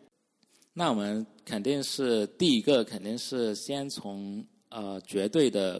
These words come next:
冠军积分领先者梅赛德斯说起吧。个人认为是这么多年以来，可能是梅赛德斯最具有统治性的一个赛季。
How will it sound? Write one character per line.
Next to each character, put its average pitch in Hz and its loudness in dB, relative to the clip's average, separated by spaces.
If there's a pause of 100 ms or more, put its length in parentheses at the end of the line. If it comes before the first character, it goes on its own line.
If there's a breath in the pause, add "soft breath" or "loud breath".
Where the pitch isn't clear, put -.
冠 135 0
军 113 0
积 110 -10
分 110 -8
领 101 -12
先 110 -8
者 101 -8
梅 98 -8
赛 127 -2
德 98 -8
斯 104 -8
说 117 -6
起 - -10
吧。 - -16 (440 soft breath)
个 180 4
人 131 2
认 156 0
为 98 0
是 131 2
这 170 -4
么 143 -8
多 127 0
年 101 -4
以 98 -8
来， 92 -8
可 104 -14
能 95 -8
是 - -8 (120)
梅 104 -6
赛 139 -4
德 95 -2
斯 107 -2 (140)
最 165 2
具 131 -2
有 120 4
统 95 -6
治 117 -2
性 123 -4
的 87 -6
一 87 -8
个 101 -6
赛 107 -4
季。 101 -8